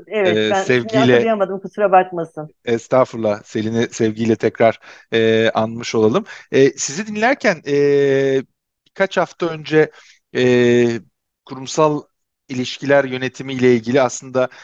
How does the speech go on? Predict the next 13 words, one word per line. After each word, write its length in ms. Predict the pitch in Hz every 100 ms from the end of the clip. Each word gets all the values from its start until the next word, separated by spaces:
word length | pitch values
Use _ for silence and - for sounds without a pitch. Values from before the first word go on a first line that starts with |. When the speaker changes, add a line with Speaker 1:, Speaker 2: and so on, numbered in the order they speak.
| - 110
Speaker 2:
e, 260 | 113 110
sizin 260 | 107 110 135
konunuza 440 | 135 123 117 143
da, 220 | 135 117 -
e, 320 | 113 113 110
giren, 400 | 104 110 117 110 104 _ _ 117
e, 320 | 113 113 107
bir 300 | 123 113 - 113
eğitim 520 | 107 117 117 143 123
gelişim 360 | 117 113 143
programının 460 | 123 131 127 131 123
parçası 500 | 131 123 - 127 165
olarak, 400 | 147 120 110